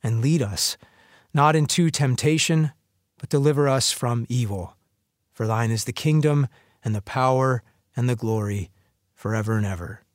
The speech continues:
Amen. The Lord bless you and keep you.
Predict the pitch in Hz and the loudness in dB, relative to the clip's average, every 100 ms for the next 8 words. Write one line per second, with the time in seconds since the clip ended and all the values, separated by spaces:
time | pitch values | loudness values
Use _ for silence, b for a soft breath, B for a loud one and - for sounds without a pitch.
0 | _ _ _ _ _ _ - 107 95 90 | _ _ _ _ _ _ -6 -4 -4 -6
1 | 101 _ _ _ _ _ _ _ _ _ | -12 _ _ _ _ _ _ _ _ _
2 | _ _ _ _ _ - 147 147 196 170 | _ _ _ _ _ -4 2 4 4 4
3 | 180 196 - 107 98 117 - 175 - 98 | 2 2 0 -2 -4 -4 0 0 0 -6